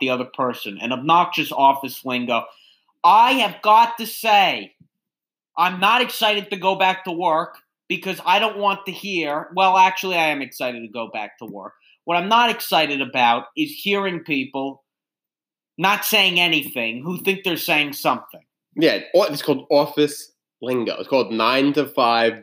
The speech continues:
Speaker 2: bullshit shut up.
Speaker 1: Right.
Speaker 2: Yeah, it's called piggybacking. It's called, uh,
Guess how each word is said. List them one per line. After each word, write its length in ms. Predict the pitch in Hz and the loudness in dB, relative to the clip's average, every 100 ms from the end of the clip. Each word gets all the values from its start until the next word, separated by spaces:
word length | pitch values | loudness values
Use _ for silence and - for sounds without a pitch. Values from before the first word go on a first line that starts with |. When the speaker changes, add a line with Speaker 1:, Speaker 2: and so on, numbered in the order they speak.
| - | -4
Speaker 2:
bullshit 500 | 113 117 113 - 113 | -2 -2 -4 -6 -6
shut 400 | - - - 110 | -6 -6 0 0
up. 180 | 104 - - _ _ _ _ _ _ | 0 -2 -10 _ _ _ _ _ _
Speaker 1:
Right. 360 | 127 127 101 92 _ _ _ _ _ _ - | -8 -6 -6 -10 _ _ _ _ _ _ 0
Speaker 2:
Yeah, 180 | 139 - - | 0 0 -14
it's 120 | - | -12
called 300 | - 139 - | 0 0 0
piggybacking. 1000 | - 151 170 143 151 147 143 147 143 147 | -2 0 0 0 0 0 0 0 2 0
It's 160 | 127 - | -4 -10
called, 480 | - 135 123 117 113 | -4 0 2 2 0
uh, 300 | 113 107 104 | 0 0 -2